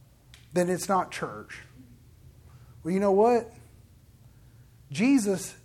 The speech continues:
is and always has been. You either follow Jesus or you don't follow anything else. You know, I was in, I was in Costa Rica. I've been,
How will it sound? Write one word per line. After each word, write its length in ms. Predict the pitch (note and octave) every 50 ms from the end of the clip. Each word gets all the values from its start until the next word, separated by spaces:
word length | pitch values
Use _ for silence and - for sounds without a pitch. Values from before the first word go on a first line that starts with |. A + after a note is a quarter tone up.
| - - - - -
is 680 | A3 A3+ A3 F#3 D#3+ C#3+ C3 C3+ C#3 C#3+ - - - - - _ _ - - - _ _ _ - -
and 160 | E3 E3+ E3 E3+
always 460 | - F3 F#3 F#3+ F#3+ F#3+ F#3+ F#3 F3 -
has 400 | - - - F3 E3 D#3 C3+ A2+
been. 320 | - B2 A2 F#2+ F2+ F#2 - - - - _ _ _ - - - - _ - - - - - - - - - -
You 140 | - D#3+ F3+
either 240 | G#3 C4 C4+ A3+ F#3
follow 480 | - - - B3+ C4+ C#4+ C4 G#3+ G3 D#3
Jesus 560 | D3 G#3+ C#4 C#4+ B3 G#3+ G#3 G#3 - - - -
or 100 | - F3+
you 160 | F#3+ G3 A#3+
don't 220 | D4 C#4+ C4+ A#3+ -
follow 340 | C4 B3 B3 B3 B3 B3
anything 420 | B3 B3 B3 A3+ A3 B3+ C4 C4 B3+
else. 500 | C4+ D4+ D4+ C4 A3+ - - - - - - - - - _ _ - - - - - - - - - - - - - - - - - - - - - - _ - - - - - - _ _ - -
You 100 | - A#3+
know, 140 | B3 A3+ F#3
I 220 | - - G3 C#4
was 180 | E4+ D#4 A#3 G#3
in, 260 | G#3 G#3 G#3 G3 - - - - -
I 100 | - G#3
was 160 | C4+ C4 A3+
in 120 | A#3+ G#3 F3+
Costa 380 | - - A#3 A#3 A#3 - -
Rica. 320 | G#3 G3+ G#3+ A#3 A3+ B3 A#3
I've 220 | G3+ G3 G3 F#3
been, 340 | F3+ G3+ G3+ G3+ F#3+ E3+